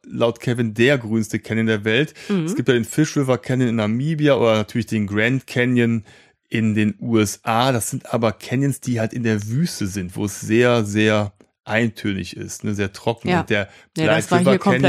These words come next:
Speaker 1: Canyon
Speaker 2: anders.
Speaker 1: ist halt einfach total grün.
Speaker 2: Mhm.
Speaker 1: Und dann ste-, fährst du da lang und dann haben wir auch angehalten und dachten, „Okay, wo ist er denn jetzt?“ Dann sind wir so ein bisschen, ein paar Meter so einen Weg lang gegangen und plötzlich stehst du an dieser Felskante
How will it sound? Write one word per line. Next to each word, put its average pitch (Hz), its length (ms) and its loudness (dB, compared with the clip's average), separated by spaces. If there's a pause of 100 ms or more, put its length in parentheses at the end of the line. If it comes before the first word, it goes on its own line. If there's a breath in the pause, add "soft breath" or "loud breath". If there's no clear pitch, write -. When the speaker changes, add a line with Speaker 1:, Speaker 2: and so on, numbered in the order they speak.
Speaker 1:
Canyon 143 100 0
Speaker 2:
anders. 170 440 -2
Speaker 1:
ist 120 180 -2
halt 120 180 0
einfach 117 300 -2
total 110 500 -4
grün. 135 600 2 (300 soft breath)
Speaker 2:
Mhm. 170 220 2
Speaker 1:
Und 123 300 0
dann 107 100 -4
ste-, - 280 -8
fährst - 260 -4
du - 60 -10
da 110 100 2
lang 98 380 2
und - 40 -4
dann 107 180 0
haben 110 220 -8
wir 110 80 0
auch - 120 -10
angehalten 127 580 0
und 120 60 -4
dachten, 110 220 -2
„Okay, 110 220 -2
wo 107 120 -2
ist 113 80 -2
er 147 100 4
denn 156 180 4
jetzt?“ 160 200 2
Dann 110 80 -2
sind 117 120 -2
wir 120 120 0
so 110 60 0
ein 107 100 -6
bisschen, 120 260 -4
ein 104 40 -12
paar 104 120 0
Meter 113 320 2
so 107 60 0
einen 95 160 -2
Weg 110 240 0
lang 143 140 2
gegangen 143 280 2
und 107 80 -2
plötzlich 107 320 -4
stehst - 300 -2
du - 40 0
an 113 60 0
dieser 101 220 -2
Felskante 131 880 -2